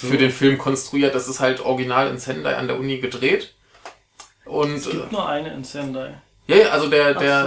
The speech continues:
Speaker 1: so.
Speaker 2: äh, der, äh, gute Mensch war auch teilweise an den, an den Stellen, wo
Speaker 1: Mhm.
Speaker 2: der Film gedreht wurde. Die haben den auch da geguckt.
Speaker 1: Mhm.
Speaker 2: Aber er meinte, da sind halt schon ein paar, <laughs> paar Fehler drin. Aber egal. Jedenfalls, der kommt dahin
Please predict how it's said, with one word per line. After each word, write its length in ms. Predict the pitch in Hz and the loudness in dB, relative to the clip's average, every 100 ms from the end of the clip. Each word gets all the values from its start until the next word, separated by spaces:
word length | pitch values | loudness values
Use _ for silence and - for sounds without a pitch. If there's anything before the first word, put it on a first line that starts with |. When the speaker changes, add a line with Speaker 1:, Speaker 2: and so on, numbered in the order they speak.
| 127 | 0
Speaker 1:
so. 200 | 131 131 | 0 -2
Speaker 2:
äh, 140 | 131 131 | -2 -4
der, 540 | 127 127 131 - 139 | -4 -4 -6 -8 -6
äh, 40 | 135 | -4
gute 240 | 143 143 | -4 -4
Mensch 260 | 135 135 127 | -4 -4 4
war 180 | 139 147 | 6 6
auch 280 | 139 - - | 0 -4 -8
teilweise 560 | 127 135 135 131 131 - | -4 -2 0 -2 -2 -4
an 140 | 127 | -4
den, 240 | 127 127 117 | -4 -6 -8
an 100 | 123 | -8
den 140 | 123 | -8
Stellen, 320 | - 127 139 | -2 0 2
wo 100 | 143 | 0
Speaker 1:
Mhm. 100 | 135 | 2
Speaker 2:
der 80 | 131 | 0
Film 260 | 127 135 131 | 2 -2 -2
gedreht 460 | 127 127 143 170 | -6 -4 -6 -4
wurde. 280 | 160 160 160 | 0 0 0
Die 140 | 135 135 | -6 -6
haben 140 | 135 | -4
den 100 | 131 | -4
auch 220 | 123 - | -6 -6
da 140 | 123 127 | -4 -4
geguckt. 420 | 123 190 - - _ _ _ | -4 -6 -6 -14 _ _ _
Speaker 1:
Mhm. 320 | 139 123 151 175 | -8 -4 -4 0
Speaker 2:
Aber 220 | 127 135 | 2 4
er 80 | 127 | 4
meinte, 240 | 123 127 131 | 2 2 0
da 60 | |
sind 140 | 123 127 | -2 -2
halt 180 | 123 - | -4 -4
schon 120 | 123 | -8
ein 40 | |
paar, 160 | - - | -6 -6
<laughs> 240 | 143 - - | -6 -8 -2
paar 160 | 131 | -2
Fehler 260 | - 117 117 | -2 -4 -4
drin. 180 | - - | -4 0
Aber 200 | 214 - | 2 4
egal. 380 | - 117 113 - - - | 4 4 2 -4 -18 -4
Jedenfalls, 360 | 143 143 156 143 | -2 2 2 2
der 120 | 127 | 0
kommt 260 | - - 123 | 0 0 0
dahin 300 | 143 185 | 0 -2